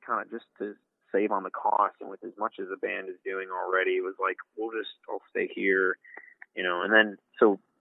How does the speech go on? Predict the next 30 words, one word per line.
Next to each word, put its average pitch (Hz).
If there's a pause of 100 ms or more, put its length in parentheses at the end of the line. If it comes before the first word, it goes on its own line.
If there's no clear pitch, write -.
(420)
this 110
next 147
year, 104
though, 92
I 98
will, 98
I'll 92
probably 107
be 95
taking 90
a 90
handful 92
of - (720)
trips -
down 95
there, 95
and 87 (200)
I'm 92
working 95
on, 87 (960)
um, 113 (380)
some, 90 (760)
working 123
on 107
trying 110
to 104
get 101
a 104
publishing 107
deal, 101